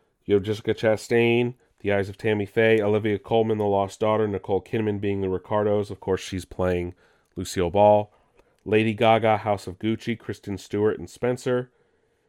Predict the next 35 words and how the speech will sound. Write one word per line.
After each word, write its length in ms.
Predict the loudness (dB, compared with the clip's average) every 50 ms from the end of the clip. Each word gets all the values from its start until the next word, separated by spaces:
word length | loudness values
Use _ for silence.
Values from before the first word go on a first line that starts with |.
| _ _ _ _ _ -10 -6
Uh, 160 | -6 -6 -4 -2
actor 460 | 0 0 0 0 -2 -2 -2 0 0
in 60 | 0
a 180 | 0 -2 -2 -4 -8 -14
motion 460 | -14 -8 -4 -2 -2 -2 -4 -8 -10
picture, 260 | -10 -10 -10 -8 -6
musical, 380 | -6 -6 -8 -8 -8 -6 -6 -6
or 60 | -6
comedy 460 | -4 -2 0 0 0 0 0 0 0
of 200 | -2 -4 -6 -12 _ -20 _ _ -12
DiCaprio 800 | -12 -12 -6 -2 0 0 0 0 0 2 2 4 4 2 0 -2 -6 _ _ _ _ _ _ _ _ _
in 140 | -10 -6 -2
Don't 220 | 0 0 0 0
Look 180 | -2 -4 0 0
Up, 220 | 0 0 0 -2
Peter 220 | -4 -2 -2 -2
Dinklage 440 | -2 -2 -6 -6 -2 -2 -2 -2 -2
in 100 | -6 -8
Cyrano, 560 | -8 -6 -2 0 0 0 0 0 0 0 -2
Gar-, 320 | -4 -2 0 0 0 0 0 -2
Andrew 240 | -2 -2 -2 -4
Garfield 440 | -2 0 0 0 0 -2 -6 -6 -6
in 60 | -6
Tick, 220 | -8 -12 -14 -14 _
Tick, 240 | -12 -12 -12 -6 -4
Boom, 280 | -2 -2 0 -2 -4
Cooper 320 | -6 -8 -10 -6 -4 -4 -4
Hoffman, 380 | -2 -2 -4 -4 -4 -6 -4
Licorice 400 | -4 -4 -4 -6 -8 -10 -10 -10
Pizza, 440 | _ -10 -10 -10 -6 -6 -6 -6 -6 -10 _ _ _ _ _ _ _ _ _ _ _ _
Anthony 380 | -6 -4 -4 -4 -2 -2 -2
Ramos 520 | 0 2 2 2 2 2 0 -2 -2 -4 -8
in 140 | -10 -8 -8
The 80 | -10
Heights. 580 | -6 -4 -2 -2 -2 -4 -6 -16 -20 -20 -20